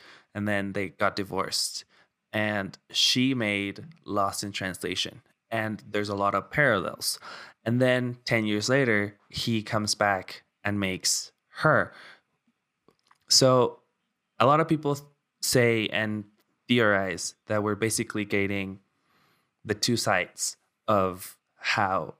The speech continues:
they dealt with their relationship. Sofia's more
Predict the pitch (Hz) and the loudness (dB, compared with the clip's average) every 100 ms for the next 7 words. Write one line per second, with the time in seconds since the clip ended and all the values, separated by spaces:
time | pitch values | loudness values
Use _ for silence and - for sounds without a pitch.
0 | _ 104 101 95 101 92 - - _ _ | _ -6 -4 -2 0 0 -2 -16 _ _
1 | 107 101 95 92 90 87 98 135 190 208 | -4 -2 -2 -2 -2 -4 -4 -6 -4 -6
2 | - _ - - - 127 123 139 143 143 | -8 _ -20 -8 -2 -2 -2 -2 0 2
3 | 143 139 - _ _ 117 120 120 117 113 | 0 -2 -6 _ _ -4 0 2 2 2
4 | 104 | 0